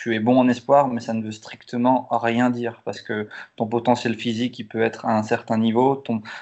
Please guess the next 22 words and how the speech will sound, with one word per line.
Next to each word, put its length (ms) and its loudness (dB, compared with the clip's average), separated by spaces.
te-, 80 0
enfin, 220 0
voilà, 200 6
ton 160 -4
bagage 380 2
technique 420 0
peut 80 -4
être 140 -4
déjà 260 4
abouti, 480 -2
quoi. 160 0
Alors, 280 -2
enfin, 120 -4
voilà, 200 6
c'est, 120 -8
c'est 140 -4
vraiment 320 4
une, 340 2
un, 380 0
une 160 2
tranche 340 2
d'âge 340 6